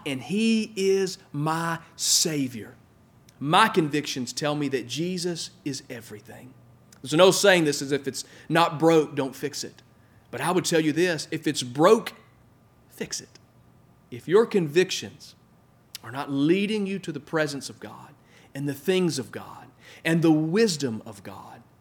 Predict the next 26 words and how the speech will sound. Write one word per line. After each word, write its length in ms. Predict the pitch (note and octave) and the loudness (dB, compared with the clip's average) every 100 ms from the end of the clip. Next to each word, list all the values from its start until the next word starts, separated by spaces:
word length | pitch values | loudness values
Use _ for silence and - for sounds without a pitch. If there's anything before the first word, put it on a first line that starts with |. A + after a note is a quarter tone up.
| - | -4
then 180 | C3+ | -2
you 220 | C#3 F3 F#3+ | 0 -2 -2
need 260 | E3+ E3 D#3+ | -2 -2 -6
to 160 | B2 | -8
switch 680 | - - D#3 E3+ E3 - - - _ - | -6 -8 -2 -2 -2 -10 -12 -20 _ -14
your 540 | C3 D3 C#3+ C#3+ C#3 - _ - _ _ _ | -4 -2 -2 -6 -8 -14 _ -20 _ _ _
source. 640 | - - G2+ - - - - _ _ _ _ _ - _ | -10 -8 -8 -12 -16 -16 -16 _ _ _ _ _ -20 _
Today, 560 | - A2+ C3+ D3+ D#3+ E3 | -12 -2 2 2 0 -4
the 240 | D3 B2 - - | -6 -10 -12 -8
enemy 440 | D3+ C3 G2+ - - _ _ _ | -6 -4 -8 -16 -20 _ _ _
wants 520 | A2+ A2+ C3 C#3 - D3+ | -10 -4 -4 -4 -6 -4
you 80 | |
to 80 | D3 | -4
walk 460 | C3+ G#2 G2+ G#2+ - _ _ _ | -4 -6 -10 -14 -20 _ _ _
in 140 | A#2+ G#2 | -14 -14
covid 560 | - B2+ B2+ B2+ B2+ B2+ - | -10 -4 -2 -2 -4 -4 -18
Christianity. 1040 | - A2 - - G#2 G2+ - A#2 A2 - - _ _ _ _ _ - | -12 -12 -12 -14 -16 -18 -20 -20 -20 -20 -20 _ _ _ _ _ -14
Bow 380 | A#2+ C#3+ C#3 D3 | 2 4 4 2
in 100 | D3 | 0
fear, 560 | D3 C#3+ C#3 C#3 C3+ C3+ - _ _ _ _ | -2 -2 0 -2 -4 -12 -20 _ _ _ _
bow 440 | A#2+ C3+ C#3+ D3 D3 | -2 2 4 2 0
in 260 | D3 C3+ | -4 -4
worry, 500 | C3 C#3 C3+ C3 A#2+ - | -4 -4 -4 -8 -10 -10
bow 480 | C#3+ C#3+ C#3+ C#3+ C#3+ | -8 -6 -6 -6 -6
in 160 | C#3+ | -8
depression, 640 | C3+ - D#3+ D3 - C#3 | -8 -8 -10 -6 -6 -4